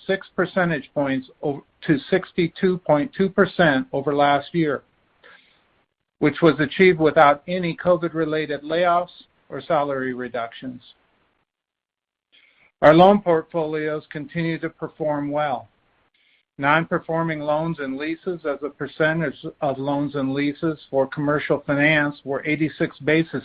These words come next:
points, the lowest level in over a year and a half. As Brett will discuss, we remain focused on the hospitality and movie theater loans in our legacy community bank portfolio, as well as our small ticket leasing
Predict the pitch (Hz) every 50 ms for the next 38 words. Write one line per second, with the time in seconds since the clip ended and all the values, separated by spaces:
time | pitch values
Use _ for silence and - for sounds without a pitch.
0 | - - - 127 120 117 117 117 - - - _ _ _ _ _ _ _ _ _
1 | _ - 135 127 131 143 147 156 170 170 165 - 156 147 147 147 147 160 151 147
2 | 139 135 135 139 139 135 143 139 135 135 135 139 143 147 151 147 143 139 135 120
3 | 139 156 143 135 123 - _ _ _ _ _ _ _ _ _ _ _ _ _ _
4 | _ _ _ _ _ - - 139 127 - - 165 175 190 190 - 160 156 147 147
5 | 147 135 - - - 143 143 147 147 - - 151 151 156 156 160 156 156 165 160
6 | 160 - _ - 185 185 180 - 160 135 - - 151 139 139 139 127 143 151 147
7 | 147 - - 143 131 - 165 156 156 165 165 165 165 165 156 143 143 147 160 165
8 | 160 165 156 - - 170 165 165 160 160 156 156 156 156 160 160 165 - 143 139
9 | 135 139 139 143 147 147 147 160 151 - - 156 135 - - 151 151 151 156 156
10 | 151 135 143 139 127 - 147 147 165 180 - - - 139 135 127 - - 147 135
11 | 131 127 127 127 127 127 135 139 - _ _ _ _ _ _ - 147 143 139 175
12 | 185 190 202 208 196 170 160 180 165 147 - - 175 170 170 170 170 - _ -
13 | 180 180 - 165 165 165 _ - 160 165 160 165 170 - - 165 160 160 160